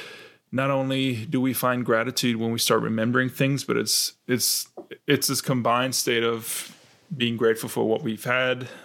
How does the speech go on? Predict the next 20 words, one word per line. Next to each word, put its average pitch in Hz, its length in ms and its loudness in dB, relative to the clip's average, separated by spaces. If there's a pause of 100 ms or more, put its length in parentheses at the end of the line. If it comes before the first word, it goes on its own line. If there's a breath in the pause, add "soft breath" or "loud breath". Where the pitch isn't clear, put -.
(100)
um, 107 520 -4
in 113 120 2
the 110 60 -4
past, 135 680 -2
but 113 140 -4
also 110 260 2
now 110 160 0
in 117 60 -2
the 117 80 -2
present, 117 440 2
and 113 160 0
then 110 200 0
what's 110 180 0
to - 80 2
come 110 240 -2
in 110 60 -2
the 98 60 -4
future. 117 360 0
So 107 300 2
that 110 240 -2